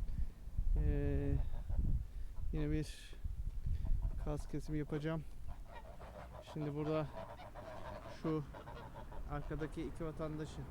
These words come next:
biri ga-, biri belli zaten, gagası şey olan, onu şu, bir de arkadaki,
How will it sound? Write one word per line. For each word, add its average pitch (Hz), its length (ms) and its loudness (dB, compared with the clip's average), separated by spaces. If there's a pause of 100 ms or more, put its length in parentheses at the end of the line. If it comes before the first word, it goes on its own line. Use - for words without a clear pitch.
biri 151 80 -2
ga-, 143 480 -4
biri 156 220 0
belli 165 360 0
zaten, 147 300 -4 (460)
gagası 156 460 -2
şey 170 100 0
olan, 151 220 0 (920)
onu 156 260 2 (680)
şu, 160 180 0 (880)
bir 160 60 -6
de 165 60 -2
arkadaki, 160 520 -2